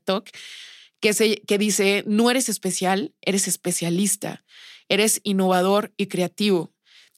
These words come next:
Y eres precisamente esa área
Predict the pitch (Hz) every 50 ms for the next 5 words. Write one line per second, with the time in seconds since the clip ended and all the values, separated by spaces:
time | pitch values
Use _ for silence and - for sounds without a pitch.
0 | _ - 220 214 226 233 233 240 247 262 277 269 - - - _ _ _ _ _
1 | - - 208 190 214 208 233 233 233 226 220 214 190 214 208 214 - - - 202
2 | 185 - - 208 202 202 196 190 190 185 185 190 226 269 -